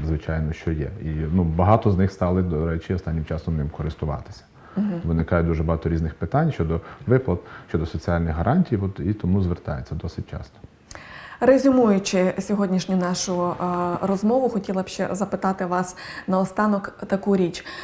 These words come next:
Speaker 2: На вашу думку, чи варто би на законодавчому рівні доопрацювати певні моменти для вдосконалення державної підтримки військовослужбовців?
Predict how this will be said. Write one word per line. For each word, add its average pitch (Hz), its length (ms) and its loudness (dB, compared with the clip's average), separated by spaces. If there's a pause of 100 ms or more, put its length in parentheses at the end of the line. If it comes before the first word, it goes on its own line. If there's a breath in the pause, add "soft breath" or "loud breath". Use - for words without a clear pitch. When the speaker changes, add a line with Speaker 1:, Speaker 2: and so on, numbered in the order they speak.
(160 loud breath)
Speaker 2:
На 190 100 2
вашу 254 260 0
думку, 214 420 2 (100)
чи - 140 0
варто 220 400 0
би 190 120 2
на 185 140 4
законодавчому 190 1000 2
рівні 196 540 2 (240 loud breath)
доопрацювати 208 1000 2
певні 180 320 2
моменти 190 560 0 (260 loud breath)
для 185 200 4
вдосконалення 180 840 2
державної 170 540 0
підтримки 175 480 -2
військовослужбовців? - 1000 -8